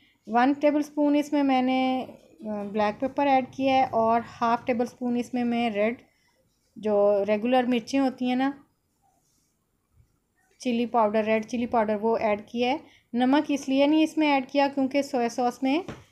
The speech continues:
already नमक होता है और, अ, बिल्कुल थोड़ा सा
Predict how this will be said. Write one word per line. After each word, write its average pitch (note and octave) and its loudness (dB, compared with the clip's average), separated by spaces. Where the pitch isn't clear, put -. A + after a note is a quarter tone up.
already A#3 2
नमक A3+ 0
होता D4 2
है D4+ 2
और, A3 2
अ, A3 4
बिल्कुल D4 2
थोड़ा D4 8
सा - -10